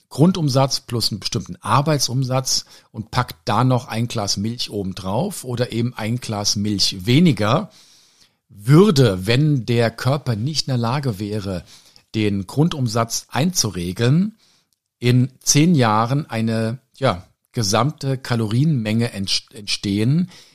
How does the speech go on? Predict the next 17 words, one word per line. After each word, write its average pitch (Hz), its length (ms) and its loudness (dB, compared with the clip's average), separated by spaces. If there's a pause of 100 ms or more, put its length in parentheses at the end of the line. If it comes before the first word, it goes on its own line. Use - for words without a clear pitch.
(140)
die 117 180 -2
circa 147 460 0
einhundertein 127 840 0
Kilogramm 113 640 -4
Körpergewicht 95 760 -10
entspricht. - 600 -8 (540)
Das 113 180 -2
heißt, 123 380 2
ohne 160 320 8
diese 120 320 2
Kleinregulation 117 1160 0
des 98 220 -4
Körpers, 127 600 0
die 98 140 -6
Stoffwechseleinstellung 101 1040 -4
zu - 120 -6
betreiben, 95 640 -2